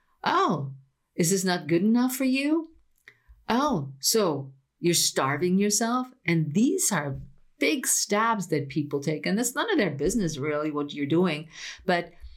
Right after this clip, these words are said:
having to take it or maybe defend why you're intermittent fasting, which I think you shouldn't do to begin with. Don't defend it. Let them think what they wanna think.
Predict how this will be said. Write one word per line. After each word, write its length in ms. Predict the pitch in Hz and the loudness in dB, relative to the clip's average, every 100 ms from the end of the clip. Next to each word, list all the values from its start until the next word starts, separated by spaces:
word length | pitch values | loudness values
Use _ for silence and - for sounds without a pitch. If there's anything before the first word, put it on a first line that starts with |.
| - - | -20 -8
having 360 | - 180 233 254 - | -2 2 2 2 2
to 420 | 190 165 147 143 _ _ _ _ _ - | 2 4 2 -4 _ _ _ _ _ -4
take 560 | - 156 143 160 160 | -2 2 2 2 0
it 280 | 285 370 - - | 0 0 -2 0
or 180 | 190 | 2
maybe 340 | 185 185 185 165 | 4 4 2 0
defend 840 | 147 135 - - 208 254 320 302 | -2 -4 -8 -4 -2 0 0 -2
why 320 | 180 151 156 156 | -4 0 0 0
you're 220 | 156 - | -2 -4
intermittent 520 | 151 151 143 135 135 | -6 -4 -4 -6 -8
fasting, 440 | - 147 147 147 | -6 -4 -4 -2
which 180 | 156 151 | -2 0
I 80 | 147 | -2
think 260 | 147 147 139 | -2 -6 -4
you 60 | |
shouldn't 380 | 135 151 143 139 | -2 -2 -2 -4
do 100 | 135 | -4
to 80 | 135 | -4
begin 340 | 143 160 156 | -2 0 -2
with. 240 | 135 135 - - _ | -2 -4 -6 -16 _
Don't 240 | 156 160 | -2 0
defend 400 | 165 160 160 160 | -2 -2 -2 0
it. 260 | 156 - - | -2 -2 -8
Let 280 | - 143 143 | -2 -2 -2
them 140 | 151 135 | -10 -6
think 240 | 139 143 | -4 -4
what 160 | - - | -8 -6
they 80 | |
wanna 280 | - - - | -8 -8 -8
think. 240 | - - | -10 -12